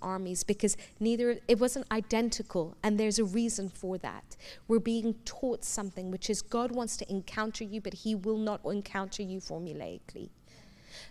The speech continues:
But I want to encourage us as a community to lean into personal encounters with Jesus.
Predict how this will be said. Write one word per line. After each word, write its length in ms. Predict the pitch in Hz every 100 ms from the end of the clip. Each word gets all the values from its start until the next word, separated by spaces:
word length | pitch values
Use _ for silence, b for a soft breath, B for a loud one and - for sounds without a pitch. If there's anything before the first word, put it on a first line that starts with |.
| -
But 120 | 214
I 100 | 214
want 500 | 208 202 233 254 285
to 300 | - - -
encourage 520 | 196 196 - 233 233
us 160 | 226 -
as 100 | 185
a 60 | 190
community 680 | - 202 196 208 220 - 180
to 140 | 196
lean 520 | 185 185 202 208 214 -
into 380 | 214 214 - 185
personal 520 | - - 190 - 196
encounters 680 | 190 180 - 190 180 180 -
with 160 | 180 -
Jesus. 640 | 180 170 - 180 -